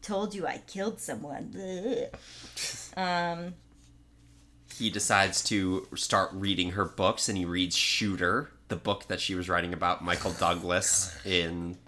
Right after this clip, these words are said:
Speaker 2: the original.
Speaker 1: I feel like she was more, uh,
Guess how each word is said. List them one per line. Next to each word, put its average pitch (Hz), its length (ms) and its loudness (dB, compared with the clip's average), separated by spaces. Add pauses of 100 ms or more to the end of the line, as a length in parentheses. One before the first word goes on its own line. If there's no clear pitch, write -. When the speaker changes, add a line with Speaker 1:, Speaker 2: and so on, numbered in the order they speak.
(120)
Speaker 2:
the 90 400 -2
original. 87 680 -2
Speaker 1:
I 427 160 10 (100)
feel 480 460 6
like 453 60 -4
she 381 360 4
was 294 320 4
more, 233 720 8 (840)
uh, 175 640 8